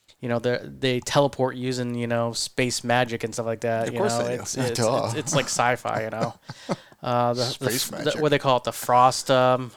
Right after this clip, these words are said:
Speaker 1: I forget what they call it. But, um, yeah, it's, um, yeah, it's, it feels sci-fi the way they do it 'cause it's all in
Speaker 2: I,
Speaker 1: outer
Speaker 2: I'm not
Speaker 1: space, yeah.
Speaker 2: disputing it. I just
Speaker 1: Yeah.
Speaker 2: find the, the, you know, the, uh,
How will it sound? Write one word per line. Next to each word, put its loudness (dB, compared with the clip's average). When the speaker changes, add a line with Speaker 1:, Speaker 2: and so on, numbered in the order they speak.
Speaker 1:
I -12
forget -12
what -10
they -16
call -8
it. -20
But, 4
um, 2
yeah, 6
it's, -4
um, 2
yeah, 0
it's, -6
it -6
feels 6
sci-fi 4
the 0
way 2
they -2
do 0
it -2
'cause -10
it's -8
all 2
in 0
Speaker 2:
I, 6
Speaker 1:
outer 2
Speaker 2:
I'm 4
not 4
Speaker 1:
space, 4
yeah. 0
Speaker 2:
disputing 0
it. 0
I 4
just -2
Speaker 1:
Yeah. 6
Speaker 2:
find 2
the, -2
the, -8
you -2
know, -2
the, 2
uh, 2